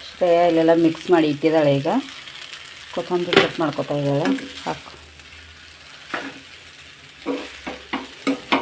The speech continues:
ಈಗ ಪುಲಾವನ್ನ ರೆಡಿ ಐತೆ. ಸಿಂಪಲ್ಲಾಗಿ ಚಿತ್ರಾನ್ನ ನೋಡಿ, ಕಾಯಿ ಮೆಣಸು ಹಾಕಿ ಮಾಡಿದ್ದೀವಿ ಚಿತ್ರಾನ್ನ ಇವತ್ತು.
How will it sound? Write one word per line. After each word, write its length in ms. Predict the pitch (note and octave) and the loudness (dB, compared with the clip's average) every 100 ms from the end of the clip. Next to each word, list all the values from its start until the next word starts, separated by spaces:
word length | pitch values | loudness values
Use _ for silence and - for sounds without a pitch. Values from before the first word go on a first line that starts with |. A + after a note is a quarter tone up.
| - | 2
ಈಗ 120 | D#4+ G3 - - | 2 0 -4 0
ಪುಲಾವನ್ನ 400 | F3+ E3+ E3+ E3+ E3+ | 4 6 6 2 0
ರೆಡಿ 240 | D#3+ D3+ | 0 2
ಐತೆ. 200 | D#3+ D#3+ | 2 0
ಸಿಂಪಲ್ಲಾಗಿ 720 | E3 F3 F3+ F#3 G#3 G3 D#3+ D#3+ | 0 2 4 6 6 6 4 0
ಚಿತ್ರಾನ್ನ 540 | - D3+ E3 E3 E3+ F3+ - - C4+ - - - - - - - - - | -2 -2 2 4 4 0 -4 -8 -8 -8 -10 -14 -16 -20 -20 -20 -12 -6
ನೋಡಿ, 200 | D#3+ C3+ C#3+ - - - - - C#3 C3+ C#4 C4+ - - - - - - - - - - - - - | -4 -4 -6 -12 -20 -20 -20 -12 -10 -8 -10 -10 -10 -10 -14 -8 -8 -8 -12 -20 -20 -20 -20 -10 -4
ಕಾಯಿ 140 | F3 | 0
ಮೆಣಸು 280 | F3+ F#3 F3+ | 4 4 8
ಹಾಕಿ 340 | F3+ E3 - | 8 8 6
ಮಾಡಿದ್ದೀವಿ 680 | A#3 C4+ - E3+ D#3+ D#3+ D#3+ | 2 2 2 4 4 6 4
ಚಿತ್ರಾನ್ನ 440 | D3+ D3 D3+ D#3+ | 2 -4 -2 0
ಇವತ್ತು. 440 | E3 D3+ C3+ - | 2 4 2 2